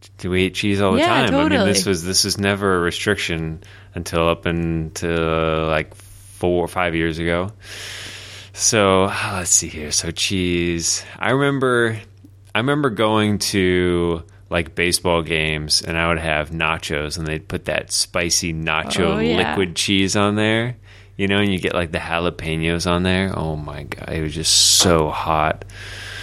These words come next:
Speaker 2: You would eat
Speaker 1: Oh.
Speaker 2: those at baseball games?
Speaker 1: Yeah.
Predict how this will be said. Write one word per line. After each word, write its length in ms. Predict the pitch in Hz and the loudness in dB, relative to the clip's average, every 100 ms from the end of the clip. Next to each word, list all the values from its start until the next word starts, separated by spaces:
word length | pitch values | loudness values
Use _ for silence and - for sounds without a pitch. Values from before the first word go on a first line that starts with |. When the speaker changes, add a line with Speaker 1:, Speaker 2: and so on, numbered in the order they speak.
| - - - - | -14 -14 -16 -2
Speaker 2:
You 120 | 220 | 2
would 100 | 247 | 4
eat 120 | 220 | 2
Speaker 1:
Oh. 40 | 185 | 2
Speaker 2:
those 200 | 220 220 | 2 2
at 120 | 190 | -2
baseball 360 | 175 180 196 196 | -2 -2 -2 -2
games? 420 | 214 233 - - - | 0 -2 -6 -20 -4
Speaker 1:
Yeah. 340 | 85 92 82 | 0 2 0